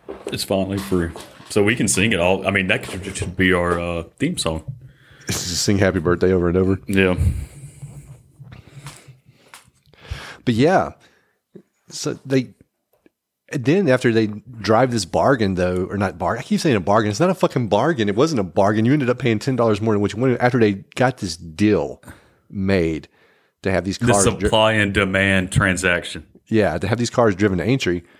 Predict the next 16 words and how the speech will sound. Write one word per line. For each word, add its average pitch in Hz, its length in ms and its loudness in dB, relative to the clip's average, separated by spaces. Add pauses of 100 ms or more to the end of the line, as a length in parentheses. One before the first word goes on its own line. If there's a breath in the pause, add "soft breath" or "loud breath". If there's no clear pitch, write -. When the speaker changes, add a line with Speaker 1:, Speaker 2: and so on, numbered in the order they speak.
(1000 soft breath)
Speaker 2:
They're 117 100 0
like, 107 120 0
"Well, 98 100 -4
let's 110 160 0
go 113 160 2
to 101 80 0
the 90 100 -4
river." 107 440 0 (1160 soft breath)
And 180 160 -4
Burt 185 180 2
Reynolds 180 560 2 (360)
or, 123 360 -4
um, 104 480 -2 (880)
Lewis 160 580 0
Speaker 1:
Lewis. 104 460 -4 (160)
Speaker 2:
just 120 360 -2